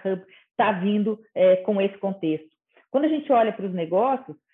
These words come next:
alguns exemplos aqui. O próprio, o maior lançamento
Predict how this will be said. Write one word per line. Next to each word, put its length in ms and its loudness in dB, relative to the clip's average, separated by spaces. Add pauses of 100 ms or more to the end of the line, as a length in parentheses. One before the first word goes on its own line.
(140)
alguns 320 -2
exemplos 520 -2
aqui. 340 -6
O 60 -4
próprio, 480 -2
o 160 -6
maior 320 0
lançamento 920 -4